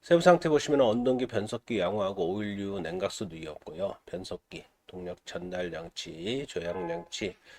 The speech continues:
제동 장치, 전기 장치는 다 양호한 차량입니다. 포토투 슈퍼캡 초장축 판매 가격 천이백구십만 원에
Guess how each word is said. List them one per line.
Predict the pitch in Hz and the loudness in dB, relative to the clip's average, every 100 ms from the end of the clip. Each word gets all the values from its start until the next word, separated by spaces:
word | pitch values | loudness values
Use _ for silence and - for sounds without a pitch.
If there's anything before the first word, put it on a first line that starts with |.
| _ _ | _ _
제동 | - 95 101 | -12 -8 -6
장치, | 95 92 - 90 | -4 -6 -8 -12
전기 | - 87 92 | -10 -10 -6
장치는 | 87 87 - 104 135 143 | -6 -8 -4 0 0 -2
다 | - 82 80 | -10 -10 -10
양호한 | 82 82 90 - 370 | -10 -6 -4 -4 -4
차량입니다. | - - - - - - _ _ _ - _ - - - _ _ _ | -10 -10 -18 -20 -20 -20 _ _ _ -20 _ -20 -20 -20 _ _ _
포토투 | 131 - 120 - 139 | -14 -6 -6 -4 -4
슈퍼캡 | 135 - - - 160 - 151 - | -2 -4 -4 -2 -2 0 -2 0
초장축 | 147 139 139 - 95 - | 2 2 2 0 -2 2
판매 | 143 139 | 2 2
가격 | 131 117 117 127 | 2 2 0 -2
천이백구십만 | - 160 156 147 - - - 147 131 113 | 0 0 2 2 0 -4 0 4 4 4
원에 | 110 139 | 6 4